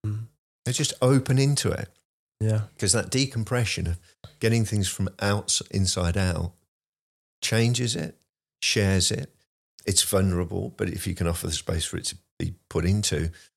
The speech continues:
Speaker 2: in that process, these things can transform just, just by them. They want to sort of resolve. All these
Speaker 1: Mm.
Speaker 2: things want to resolve. And in a sense, we're sort of, we've, we've developed a way of sort of holding them in patterns that sort of like
Speaker 1: Yeah.
Speaker 2: planes trying to land, you know,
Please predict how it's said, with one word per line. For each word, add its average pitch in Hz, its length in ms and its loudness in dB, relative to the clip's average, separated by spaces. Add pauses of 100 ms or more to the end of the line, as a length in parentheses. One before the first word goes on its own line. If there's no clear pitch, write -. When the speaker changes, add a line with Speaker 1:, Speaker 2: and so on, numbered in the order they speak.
(360)
Speaker 2:
in 95 180 4
that 101 340 0
process, 87 420 0
these 85 240 0
things 87 200 0
can 76 140 -4
transform 82 500 0
just, - 300 -4
just 95 220 -4
by 90 100 0
them. 92 160 2
They 120 80 4
want 143 180 0
to 135 60 0
sort 135 160 0
of 120 100 -4
resolve. 107 680 0 (300)
All 139 80 0
these 147 160 4
Speaker 1:
Mm. - 40 4
Speaker 2:
things 127 180 0
want 107 220 2
to 101 100 -2
resolve. 90 640 0 (320)
And 95 120 0
in 92 100 4
a 92 40 4
sense, - 260 0
we're 98 60 -4
sort 87 240 -2
of, - 60 -16 (120)
we've, 85 140 -2 (280)
we've 80 140 -6
developed 92 460 0
a 87 40 -6
way 85 220 -2
of 76 140 -8
sort 85 180 -6
of 80 100 -8 (480)
holding 107 400 0
them 95 120 0
in 98 140 -2
patterns - 680 -6
that 90 220 -6
sort 95 180 -4
of 85 100 -8 (100)
like 101 140 -2
Speaker 1:
Yeah. 113 80 -2
Speaker 2:
planes 87 420 0
trying 85 220 -2
to 82 80 0
land, 80 360 -2
you 90 80 -6
know, 82 140 -6